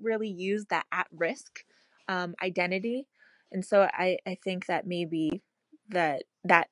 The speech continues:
that language right there is kind of putting a label on them, saying, like, "Oh, you're at risk," um, when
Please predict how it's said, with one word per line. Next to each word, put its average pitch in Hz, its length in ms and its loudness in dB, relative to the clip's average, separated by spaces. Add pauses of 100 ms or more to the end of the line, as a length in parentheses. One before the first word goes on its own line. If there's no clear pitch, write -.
(140)
that - 220 6
language 160 580 -2
right 156 220 0
there 147 240 2
is 156 80 -6
kind 160 300 -10
of 139 180 -10
putting 180 300 0
a 165 60 0
label 160 360 2
on 151 160 -2
them, 151 200 -6
saying, 160 280 -8
like, 151 240 -14
"Oh, 190 120 2
you're 170 220 4
at 165 140 2
risk," - 600 2 (360)
um, 170 380 -2 (240)
when 233 260 4